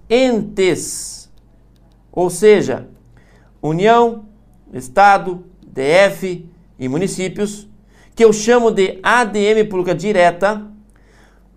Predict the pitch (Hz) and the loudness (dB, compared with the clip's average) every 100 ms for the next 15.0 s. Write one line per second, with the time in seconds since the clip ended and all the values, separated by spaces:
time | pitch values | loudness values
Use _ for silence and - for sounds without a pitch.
0 | _ 240 277 247 240 190 160 233 269 247 | _ -2 4 4 4 2 0 0 -2 -6
1 | 240 175 202 220 208 208 208 208 208 208 | -4 4 6 6 0 -6 -2 -2 -2 -4
2 | 214 233 214 196 147 - - 160 170 185 | -2 -2 -2 2 0 0 -2 0 2 2
3 | 156 143 196 233 247 233 202 - 202 190 | 0 -4 -8 0 2 2 0 -6 -2 0
4 | 202 220 214 233 190 170 143 - - - | 0 -4 2 2 2 -2 -2 -2 -20 -20
5 | _ _ _ _ - 160 214 214 - - | _ _ _ _ 0 2 2 -4 -16 -20
6 | _ _ _ _ _ _ _ _ _ _ | _ _ _ _ _ _ _ _ _ _
7 | - - - - 226 220 294 285 226 214 | -20 -20 -16 0 0 2 -2 -4 -2 2
8 | 240 170 - - 190 190 196 185 180 170 | 4 2 -8 0 4 4 0 -2 -4 -4
9 | 190 196 190 - - - 214 240 240 226 | -2 2 0 0 -20 -6 2 4 4 2
10 | 190 165 165 147 131 127 - 60 - _ | -2 -6 -4 -6 -6 -8 -10 -14 -16 _
11 | _ _ _ _ _ _ _ _ _ _ | _ _ _ _ _ _ _ _ _ _
12 | 208 208 196 147 - - _ - _ _ | 2 4 4 4 0 -14 _ -20 _ _
13 | _ _ _ _ _ _ _ - 196 - | _ _ _ _ _ _ _ -6 -6 0
14 | 247 302 294 262 247 247 214 196 - - | 2 2 2 -2 -2 0 2 2 0 -10